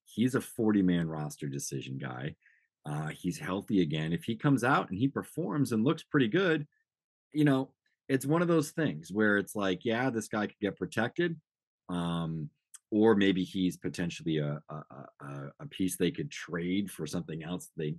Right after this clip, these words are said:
that they need. I don't know. Maybe there's some value in that, um, and making the decision for them. Um, but yeah, you're essentially showcasing this guy, and if he's any good, um, and you're up against the forty-man roster limit,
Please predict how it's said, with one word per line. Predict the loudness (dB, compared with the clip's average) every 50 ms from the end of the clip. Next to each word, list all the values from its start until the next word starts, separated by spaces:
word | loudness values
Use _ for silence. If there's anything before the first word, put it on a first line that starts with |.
| -8 -10
that | -10 -8
they | -6 -4 -2
need. | -2 0 0 2 2 2 0 -2 -4
I | -6
don't | -8 -8 -8 -10
know. | -8 -6 -2 2 2
Maybe | 2 2 2 0 -2
there's | -2 -4 -4 -4
some | -6 -6 -6
value | -4 -6 -6 -4 -4 -2 -2 -2 -2 -2
in | -4 -4 -6
that, | -6 -4 -4 -4 -6 -8 -10 _ _ _ _ _ _ _ _ _ -10
um, | -8 -6 -4 -4 -4
and | -4 -2 0
making | 0 0 0 0 0 -2
the | -2 -2
decision | -4 -6 -2 -2 -2 -2 -2 -4
for | -6 -6 -6 -2 0 0 2
them. | 2 2 2 2 0 -4 -8 _ _ _ _ _ _ _ -6
Um, | -2 0 0 0 0 -2 -4 -4 _
but | 0 2 2
yeah, | 4 2 4 4
you're | 6 6 6 8 6
essentially | 6 4 2 0 0 0 0 0 0
showcasing | 0 2 2 2 2 2 2 2 2 2 0 -2 -4 -6
this | -6 -6 -6
guy, | -4 -2 0 0 0
and | 2 0
if | 0 -2 -2
he's | -4 -2 0
any | 0 0 0 0
good, | 2 4 4 4 6 4 4 2 0 -2 _ _ _ _ _ _ _ _ _ -12
um, | -6 -2 0 0 2 2 2 2 2 0 0 -2 -6 _ _ _ _ _ -20 -12 -4 0
and | 2 4
you're | 4 4 4 2 0 0
up | 0 2 2 2
against | 0 0 0 0 -2 -2 -2
the | -4 -4
forty-man | -4 -4 -2 0 4 4 6 6 6 4 4 2 2
roster | 0 0 0 -2 -4 -4 -4 -4 -2 -2
limit, | 0 -2 -2 -2 -2 -4